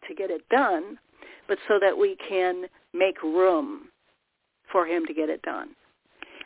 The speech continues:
And I think that's one of the areas where we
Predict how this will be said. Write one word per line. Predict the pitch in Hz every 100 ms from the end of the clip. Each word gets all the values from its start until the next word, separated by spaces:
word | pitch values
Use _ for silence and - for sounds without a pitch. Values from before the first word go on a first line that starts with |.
| -
And | 190
I |
think | 180 190 196
that's | 190 -
one | 185 202
of | 233
the | 226
areas | 208 214 208 190 185 -
where | 180 185 180
we | 175 175 175 185